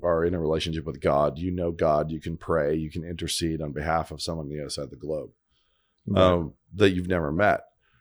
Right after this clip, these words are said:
Speaker 1: But if you are in a place where knowing is something like that, and you don't have the ability to act, is like somebody putting three thousand pounds in your arms.
Speaker 2: Yeah.
Speaker 1: You know, it's like
Speaker 2: Just flattens you.
Speaker 1: it flattens you. Then it's like, okay,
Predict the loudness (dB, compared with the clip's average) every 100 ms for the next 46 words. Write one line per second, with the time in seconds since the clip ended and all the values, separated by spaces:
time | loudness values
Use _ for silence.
0 | _ _ 6 8 10 6 4 6 10 12
1 | 10 6 6 6 4 4 6 6 2 -6
2 | _ _ _ _ _ _ _ _ _ _
3 | 0 6 8 8 8 6 4 0 0 4
4 | 6 6 2 -2 -4 0 2 4 6 4
5 | 6 6 8 6 0 2 2 2 2 2
6 | 2 0 2 2 0 -2 -2 -2 -2 -2
7 | -2 -4 0 2 4 2 0 -2 -2 -2
8 | -4 -6 -6 -6 -6 -6 -8 -14 _ _
9 | _ _ _ _ 0 0 -2 _ _ -4
10 | 2 2 2 0 -2 _ -2 -2 2 4
11 | 6 4 0 0 -2 _ -4 8 10 10
12 | 8 2 2 6 8 8 6 6 6 6
13 | 6 6